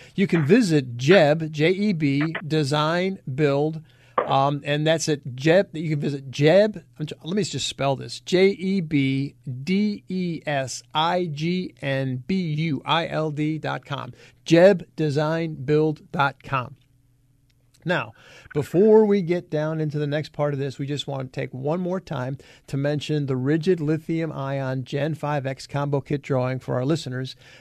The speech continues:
Um, you can, uh, enter to win this. It's, uh, a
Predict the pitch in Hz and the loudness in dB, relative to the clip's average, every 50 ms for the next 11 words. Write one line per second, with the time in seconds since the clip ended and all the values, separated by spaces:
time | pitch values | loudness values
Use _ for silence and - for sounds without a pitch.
0 | - - 131 127 131 131 127 - _ _ - 143 156 180 190 147 - 151 160 151 | -12 -6 -4 -4 -4 -4 -6 -10 _ _ -6 -2 0 0 0 2 2 2 2 2
1 | 147 143 135 127 131 135 139 156 185 214 214 160 147 139 135 131 131 143 151 - | 2 -2 -2 -4 -2 0 2 2 4 4 6 6 6 4 4 2 2 0 -2 -4
2 | - - 147 143 135 - - - 135 131 131 131 127 - - 143 135 135 139 | -6 -8 -8 -8 -8 -8 -6 -4 -2 -2 -2 -2 -4 -6 -6 -4 -4 -4 -6